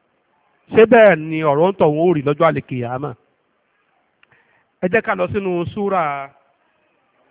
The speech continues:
At-Tawbah, Quran nine, verse thirty-four. Quran nine, verse thirty-four. Ibẹ̀ láti gbọ́ èsì. Ṣọ́lọ́hun ó wù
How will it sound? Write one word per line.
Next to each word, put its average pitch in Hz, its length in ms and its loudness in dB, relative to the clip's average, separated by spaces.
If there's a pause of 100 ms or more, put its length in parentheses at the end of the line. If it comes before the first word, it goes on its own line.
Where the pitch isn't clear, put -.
(840)
At-Tawbah, 160 600 0 (640)
Quran 156 280 2
nine, 135 300 -4 (760)
verse 127 380 -6
thirty-four. 127 580 -4 (1800)
Quran 160 260 0
nine, 143 380 -2 (180)
verse 135 320 -18
thirty-four. 165 560 -8 (800)
Ibẹ̀ 175 180 2
láti 170 300 2
gbọ́ 180 240 2
èsì. - 340 -2 (880)
Ṣọ́lọ́hun 220 440 4
ó 214 120 4
wù 226 200 -4